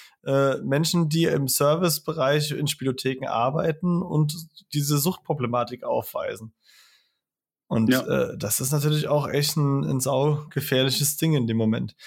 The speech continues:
Speaker 1: Hast du auch selbst Kollegen gehabt, die Betroffene waren oder wo du sagen würdest,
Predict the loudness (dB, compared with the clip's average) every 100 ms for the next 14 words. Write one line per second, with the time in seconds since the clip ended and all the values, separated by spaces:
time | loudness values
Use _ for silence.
0 | -8 -4 0 2 2 0 -2 -2 0 2
1 | 2 2 0 0 0 -2 2 2 2 -2
2 | -4 -2 0 0 2 2 2 2 0 0
3 | 0 0 2 2 0 0 -2 -6